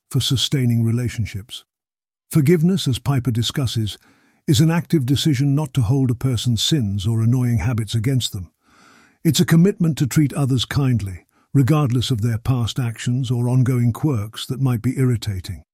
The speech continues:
This aspect of forgiveness is pivotal in maintaining the harmony and love in any relationship, particularly in marriage, where close proximity often amplifies flaws and shortcomings.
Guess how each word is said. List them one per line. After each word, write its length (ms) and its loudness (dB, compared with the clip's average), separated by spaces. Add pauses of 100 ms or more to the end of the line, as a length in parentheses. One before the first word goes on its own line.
(880)
This 200 2
aspect 480 0
of 80 -2
forgiveness 580 0
is 140 0
pivotal 500 0
in 140 2
maintaining 560 2
the 100 0
harmony 480 2
and 220 0
love 280 0
in 140 2
any 200 4
relationship, 800 0 (320)
particularly 680 2
in 140 4
marriage, 500 -2 (380)
where 160 2
close 380 2
proximity 720 0
often 380 0
amplifies 640 -2
flaws 540 -2
and 120 2
shortcomings. 840 -4